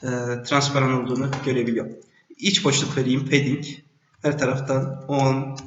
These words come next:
D P iç boşluk şimdi daha net görünüyor. Şimdi bir tane scroll view. Scroll view kaydırmalı bir şekilde içine öğeler, e,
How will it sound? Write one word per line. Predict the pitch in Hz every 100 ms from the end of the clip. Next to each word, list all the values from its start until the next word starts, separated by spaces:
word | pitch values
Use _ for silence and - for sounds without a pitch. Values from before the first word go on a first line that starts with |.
| - -
D | 127 123
P | 135 127 - - - -
iç | 151 -
boşluk | 120 - 147 147
şimdi | - 143 117 -
daha | 131 131
net | 120 117 - -
görünüyor. | - 120 117 82 76 - _ _ _ _ _ _ _ _ - _ _ - - - - - - _ _ -
Şimdi | - 180
bir |
tane | 196 180 175
scroll | 175 - 185 170 139
view. | 135 - - - - - - _ _ -
Scroll | - - 165
view | 156 156 151
kaydırmalı | 151 147 151 147 151 156 151
bir |
şekilde | 147 147 - 139
içine | 147 151 147
öğeler, | 143 147 143 143 139 - - - -
e, | -